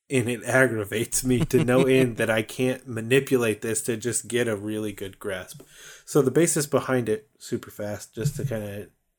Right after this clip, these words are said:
Speaker 1: I mean, 'cause it helps flesh it out a little bit more. Wizards, as they're, as they do, summon a devil, too great in power for them to control. Devil gets out, summons an army. Good guys stop it, put him inside this super amazing, awesome,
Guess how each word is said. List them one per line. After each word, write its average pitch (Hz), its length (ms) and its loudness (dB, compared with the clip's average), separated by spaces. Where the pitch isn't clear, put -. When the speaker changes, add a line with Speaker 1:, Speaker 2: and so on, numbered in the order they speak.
Speaker 1:
I 139 60 -4
mean, 110 320 -4
'cause - 160 -14
it 104 80 -8
helps 113 220 -6
flesh - 340 -8
it 98 140 -8
out 95 260 -10
a 113 60 -10
little 123 300 0
bit - 220 -10
more. 95 260 -16
Wizards, 156 500 2
as 127 240 2
they're, 120 460 2
as 123 180 2
they 113 460 0
do, 127 460 2
summon 120 440 -2
a 117 60 0
devil, 110 460 -2
too 117 180 -2
great 110 360 0
in 117 160 -6
power 110 600 0
for 110 140 -6
them 104 180 -4
to 95 100 -12
control. 147 480 -2
Devil 98 240 -2
gets 95 220 -14
out, 123 300 2
summons 98 400 -6
an 95 120 -10
army. 107 420 -4
Good 120 180 2
guys 107 220 2
stop 135 280 2
it, 127 180 0
put 151 160 0
him 147 80 4
inside 135 320 4
this 120 240 -2
super 220 500 0
amazing, 110 580 -2
awesome, 117 680 -4